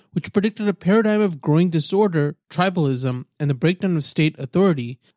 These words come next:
now seem more immediately prescient than Fukuyama's offering. Yet nearly thirty years later, reading what Fukuyama actually wrote as opposed to the dismissive précis of his idea,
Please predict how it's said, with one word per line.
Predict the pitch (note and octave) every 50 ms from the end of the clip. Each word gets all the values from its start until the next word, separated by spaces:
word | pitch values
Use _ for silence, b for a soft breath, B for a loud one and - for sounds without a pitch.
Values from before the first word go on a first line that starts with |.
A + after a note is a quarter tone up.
| _ -
now | G3+ D#3 E3 F#3
seem | F3+ - - A#3 G#3 F3+
more | D#3+ D3 D#3 E3 G#3+ B3+ A#3+
immediately | - G#3+ F#3 F3+ G3 G#3+ G#3 A3 - - G#3 F#3+
prescient | - - - - B3+ B3+ - - - C3 B2 A#2
than | - C3+ C3+
Fukuyama's | - - F#3+ F3+ F3 - F#3+ D#3 C#3+ B2+ B2 B2 B2+ B2
offering. | C#3 D3 E3 D#3+ - - B2 G#2+ A#2+ B2+ _ _ _ _ _ _ _ _ _ _ _ -
Yet | - F#3+ G3+ -
nearly | G#3 F#3 F#3+ G#3 G#3+ G#3 G#3+ F#3
thirty | - - G#3 A3 A#3 C4
years | B3+ A#3+ B3 A#3 G3 D#3+ C#3
later, | C#3+ D3+ E3 E3 D3 B2+ A#2 A#2+ A#2+ - _ _ _ -
reading | D#3 F3 G#3 C4 C#4 B3+
what | C4+ A#3
Fukuyama | - - - A3+ G#3+ - B3 A3 G3+ F#3 F3+ F#3+ - - -
actually | F3 F3+ - - - F3+ D3 B2+ A#2
wrote | A2+ C#3 E3 A3 A#3+ G#3 - - -
as | C#3+ C#3 C3 D3
opposed | C#3 - E3 E3+ F3 E3+ -
to | -
the | E3 D3+ C#3+
dismissive | B2+ C#3+ C3+ - - D#3+ E3+ F3 E3 - F#3+ E3 - -
précis | - D#3 C#3+ C#3 - - - A#3 A3+ G#3 -
of | D3 C#3+
his | C3 C#3+ C3+ B2 C3+
idea, | B2 B2+ B2 B2 F#3 G3+ F#3 D3+ C3+ C#3+